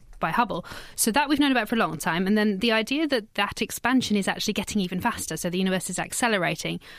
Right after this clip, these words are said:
that comes from observations that were done in the late, uh, nineteen nineties. So, um, the best evidence for this comes from observations of really distant supernova explosions. So we talked a bit about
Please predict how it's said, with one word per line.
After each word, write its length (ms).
that 220
comes 280
from 200
observations 500
that 80
were 60
done 180
in 60
the 80
late, 400
uh, 180
nineteen 420
nineties. 640
So, 320
um, 320
the 140
best 260
evidence 380
for 100
this 240
comes 320
from 140
observations 680
of 360
really 320
distant 560
supernova 520
explosions. 580
So 180
we 120
talked 240
a 40
bit 120
about 240